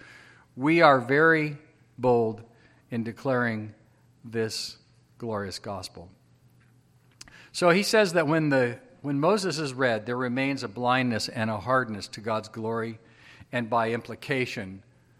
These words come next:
the gospel. And so even more, there's a much greater glory to be seen, and yet this blindness remains ju-, just for J-, ethnic Jews, but anyone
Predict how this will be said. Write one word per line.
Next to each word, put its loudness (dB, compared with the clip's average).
the -4
gospel. -2
And -6
so 2
even 2
more, 6
there's 0
a -2
much 2
greater 0
glory 0
to -10
be -6
seen, -4
and -2
yet 0
this -4
blindness 0
remains -2
ju-, 2
just -10
for 0
J-, -12
ethnic 2
Jews, 0
but -4
anyone -2